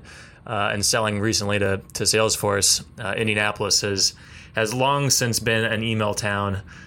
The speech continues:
and it's, it's just refreshing to hear that it's not all necessarily Periscope and Twitter.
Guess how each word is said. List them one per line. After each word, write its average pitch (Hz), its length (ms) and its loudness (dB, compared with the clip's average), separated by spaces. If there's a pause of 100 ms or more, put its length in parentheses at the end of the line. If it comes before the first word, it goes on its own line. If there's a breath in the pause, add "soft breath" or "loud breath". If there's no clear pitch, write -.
(140 loud breath)
and 104 260 0
it's, - 140 0
it's - 200 0
just 127 200 0
refreshing 113 500 2
to 104 100 2
hear 104 220 0
that 101 240 2
it's - 180 0
not 110 240 2
all 101 440 2 (320 loud breath)
necessarily 110 500 4
Periscope 107 560 0
and 95 100 -6
Twitter. 95 380 -4